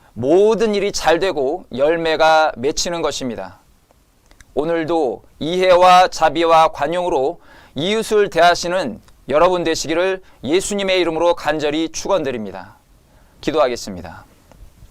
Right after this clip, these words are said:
사랑과 자비와 긍휼이 무한하신 야훼 하나님 아버지,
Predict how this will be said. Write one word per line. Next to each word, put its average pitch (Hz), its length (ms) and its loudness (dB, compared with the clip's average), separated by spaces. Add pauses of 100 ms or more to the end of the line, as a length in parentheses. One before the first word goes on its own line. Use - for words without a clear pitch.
(1400)
사랑과 180 840 4
자비와 160 540 4
긍휼이 180 420 -2
무한하신 156 840 0
야훼 156 240 4
하나님 160 300 -2
아버지, 127 680 -2